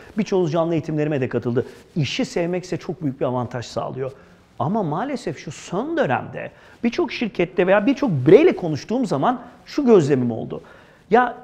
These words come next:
işi sevmek denilince bir algı yanılgısı başlamış. Yani kurumlarda genç çocuklar tanışıyorum, yeni işe,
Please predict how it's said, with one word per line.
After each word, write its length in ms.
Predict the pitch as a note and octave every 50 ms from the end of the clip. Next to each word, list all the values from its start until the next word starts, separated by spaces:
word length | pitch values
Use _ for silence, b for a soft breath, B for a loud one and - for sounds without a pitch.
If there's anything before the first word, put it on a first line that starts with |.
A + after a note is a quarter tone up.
| - -
işi 400 | - G3 - - - - G4+ G4+
sevmek 840 | G4+ - - - - C4 C4+ C4+ C4+ C4+ C#4+ E4+ G#4 G#4 - - -
denilince 600 | B3 A#3 B3 B3+ D4+ G4 G#4 F4+ B3+ C4 B3 G#3+
bir 80 | D4+ - -
algı 300 | - F3 F3 F#3 F#3+ F4
yanılgısı 520 | F4 D#4 A3+ G#3+ A3 F#3+ F#3 - - F4 F#4
başlamış. 600 | D4 E3 - - - - C#3+ C3+ - - - B B B B B B B B
Yani 300 | - E3 F#3+ F#3+ - - -
kurumlarda 420 | - G3+ A#3 C4 C4+ C#4 C#4 C#4+
genç 220 | C#4 A#3 C#4+ C#4+ -
çocuklar 440 | - B3 A3+ B3 D#4 D4+ C#4+ - -
tanışıyorum, 440 | C4 B3+ A#3+ - - C4+ C#4 D4
yeni 180 | C4+ A#3 C4+ C#4
işe, 160 | B3+ - B3